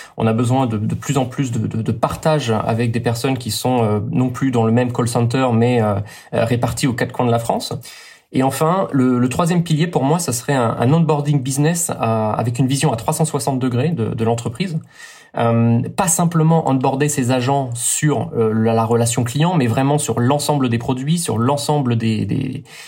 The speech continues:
des besoins du business, l'ensemble des stratégies produits ou marketing.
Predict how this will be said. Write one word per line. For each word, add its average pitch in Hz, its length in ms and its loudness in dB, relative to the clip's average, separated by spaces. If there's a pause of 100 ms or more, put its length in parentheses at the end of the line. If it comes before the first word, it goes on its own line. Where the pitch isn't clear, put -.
(160)
des 110 120 -4
besoins 131 360 2
du 117 100 0
business, 147 540 0
l'ensemble 127 680 0
des 113 120 -2
stratégies 117 420 -2
produits 127 380 -2
ou 131 60 2
marketing. 120 580 -2